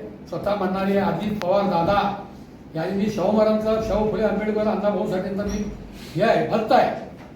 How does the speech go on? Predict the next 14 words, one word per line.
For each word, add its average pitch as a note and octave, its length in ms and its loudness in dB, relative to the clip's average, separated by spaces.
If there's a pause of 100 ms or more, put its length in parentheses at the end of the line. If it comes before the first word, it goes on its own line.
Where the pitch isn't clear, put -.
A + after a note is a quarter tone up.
(120)
आज A3+ 380 -6
शाहू G3 240 0
महाराजांच्या, C#4 560 4
अ, C4 1160 2
स-, - 100 -8
शाहू A3+ 180 0
पिल्ला A#3 540 0 (340)
मी A3 100 -2
एवढे A#3 180 4
आंदोलन B3+ 380 4
केली A#3+ 220 -2
तुम्हाला A#3 200 0
माहिती G3 280 0
आहे. - 80 -2